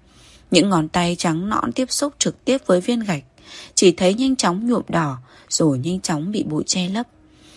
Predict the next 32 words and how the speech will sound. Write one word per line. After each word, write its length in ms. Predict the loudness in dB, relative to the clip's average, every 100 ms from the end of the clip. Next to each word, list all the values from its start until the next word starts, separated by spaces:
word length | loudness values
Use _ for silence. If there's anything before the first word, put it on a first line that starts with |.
| -6
Những 160 | 0 2
giọt 180 | 4 2 0
nước 160 | -6
mắt 180 | -4 -4
nóng 260 | -2 -2 -2
hổi 280 | 0 0 0
lăn 200 | -2 0
dài 240 | 0 0
trên 180 | -2 0
hốc 260 | -2 -2
mắt, 180 | -2 -4 _ -20 -20 -20 -2
chảy 220 | 6 6
qua 200 | 6 2
gò 200 | 2 0
má, 420 | 0 -4 -4 -4 -8 -14 -20 -6
từng 180 | 2 2
giọt 300 | 4 2 0
rơi 240 | 0 0 2
vào 120 | 2
đống 260 | 2 0
đổ 180 | 2 0
nát. 260 | 2 -2 -2 -8 _ -20 -20 -20 0
Cô 140 | 0
quỳ 280 | 2 4 4
trên 160 | 2 0
những 180 | 0 0
tảng 260 | 0 0
đá, 360 | -2 -4 -4 -6 -10 -16 -20 -2
đầu 200 | 0 0
gối 180 | 0 0
đau 200 | 0 0
nhức, 240 | 0 -2